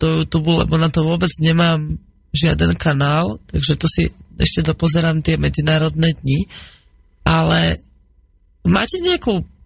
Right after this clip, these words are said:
pikošku, nejakú zaujímavosť, čo sa teraz stalo na Slovensku, kým som tu nebola? Lebo, aha, Fla-,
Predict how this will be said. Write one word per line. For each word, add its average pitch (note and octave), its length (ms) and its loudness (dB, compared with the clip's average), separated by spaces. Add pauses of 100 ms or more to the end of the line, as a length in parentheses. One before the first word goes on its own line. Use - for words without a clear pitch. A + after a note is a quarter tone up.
(180)
pikošku, A3 800 -2
nejakú F#3+ 240 -2
zaujímavosť, F3 720 0
čo - 160 -4
sa F3 80 0
teraz F3 480 -2
stalo E3 160 2
na D#3 160 0
Slovensku, E3 480 -2
kým D#3+ 160 -2
som D3+ 240 -2
tu D#3+ 80 0
nebola? G3 400 2 (1040)
Lebo, E3 640 2 (920)
aha, D#3 380 -2 (380)
Fla-, - 160 0